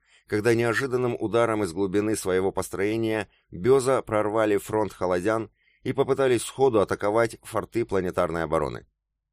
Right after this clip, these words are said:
Ракетоносцы Эрика, а их у него было девяносто два на одних только носителях, парировали этот выпад, контратаковав Бёза сдвоенным фланговым ударом по сходящимся траекториям. Контратака прошла без преувеличения блестяще,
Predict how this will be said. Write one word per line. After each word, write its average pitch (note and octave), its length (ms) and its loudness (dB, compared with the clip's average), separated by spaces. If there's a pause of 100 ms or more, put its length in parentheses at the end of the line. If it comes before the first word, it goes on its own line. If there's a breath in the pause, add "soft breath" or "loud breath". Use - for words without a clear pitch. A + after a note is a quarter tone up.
(120)
Ракетоносцы G2+ 800 0
Эрика, A2+ 320 0 (200)
а D2+ 140 -2
их F2 200 0
у F#2+ 40 -2
него E2+ 240 0
было F2 260 2
девяносто F2+ 560 -4
два F2+ 340 -2
на F2+ 180 -4
одних F2 320 -4
только E2+ 280 -2
носителях, G#2+ 580 -4 (360)
парировали B2+ 540 2
этот G#2+ 320 -2
выпад, G#2+ 340 0 (240)
контратаковав G#2+ 800 -2
Бёза A2 500 -2
сдвоенным A2+ 680 0
фланговым G2+ 540 -2
ударом G#2+ 380 0
по F#2+ 100 -6
сходящимся F2+ 640 -4
траекториям. D2 640 -6 (560)
Контратака D3 580 2
прошла B2+ 420 0
без A2+ 220 -2
преувеличения G#2+ 640 0
блестяще, F#2+ 600 -4